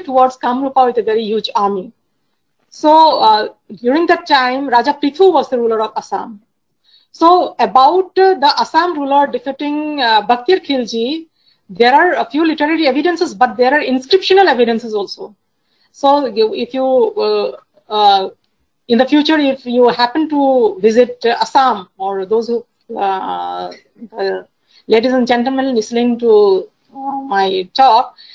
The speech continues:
if you visit Assam, do visit Kamrupa and, uh, visit the place where the Kanai, Kanai Borasi rock inscription is there. So this rock inscription, uh, describes about Khilji's defeat in the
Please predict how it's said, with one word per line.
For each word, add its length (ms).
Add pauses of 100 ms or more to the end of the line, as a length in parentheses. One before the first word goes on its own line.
(160)
if 160
you 160
visit 260
Assam, 500
do 220
visit 300
Kamrupa 560 (580)
and, 480
uh, 640 (880)
visit 320
the 80
place 400
where 240
the 180
Kanai, 420 (300)
Kanai 260
Borasi 460
rock 180
inscription 680
is 180
there. 300 (280)
So 160
this 240
rock 300
inscription, 720 (400)
uh, 140 (160)
describes 580
about 520 (640)
Khilji's 420
defeat 480
in 120
the 340